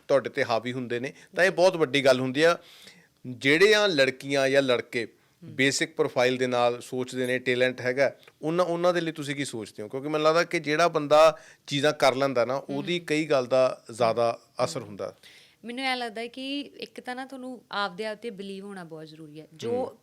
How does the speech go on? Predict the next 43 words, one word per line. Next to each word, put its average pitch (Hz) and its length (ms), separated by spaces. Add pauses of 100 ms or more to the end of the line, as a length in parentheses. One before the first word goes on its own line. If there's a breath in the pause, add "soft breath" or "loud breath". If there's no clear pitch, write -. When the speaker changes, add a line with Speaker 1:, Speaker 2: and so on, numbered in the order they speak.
Speaker 2:
ਕਿਸੇ 302 200
ਨੂੰ 339 100
ਕੁਛ 285 180
ਨਹੀਂ 247 100
ਪਤਾ 165 240
Speaker 1:
ਹੂੰ, 143 340
ਹੂੰ, 120 120
Speaker 2:
ਇੱਥੇ। 165 320 (200 soft breath)
Speaker 1:
ਹੂੰ। 220 160 (100)
Speaker 2:
ਜਿਹੜਾ 240 360
ਬੰਦਾ 254 280
ਵੀ 262 100
ਕੁਛ 254 260
ਵੀ 254 140
ਕਹਿ 220 220
ਰਿਹਾ, 233 140
ਸੁਣੋ। 208 340
ਮੈਂ 220 280
ਹਮੇਸ਼ਾ 240 300
ਸੁਣਦੀ 220 280
ਸਭ, 214 160 (140)
ਸੁਣਦੀ 233 640
ਸਾਰਿਆਂ 226 380
ਦੀਆਂ, 247 160
ਪਰ 247 100
ਕਰਦੀ 202 360
ਮੈਂ 202 120
ਆਪਦੀ 147 300
ਹਾਂ। - 140
Speaker 1:
ਹੂੰ। 131 300 (540)
Speaker 2:
ਸਭ 247 220 (100)
ਨੇ 285 120
ਜੋ 254 160
ਕਹਿਤਾ, 226 260
"ਹਾਂਜੀ, 202 260
ਠੀਕ 175 200
ਹੈ, 170 60
ਹਾਂਜੀ, 175 220
ਠੀਕ 170 260
ਹੈ।" 165 100 (180 soft breath)
Speaker 1:
ਹੂੰ। 113 140 (200)
Speaker 2:
ਕਿਉਂਕਿ 320 400 (220)
ਤੁਸੀਂ 294 480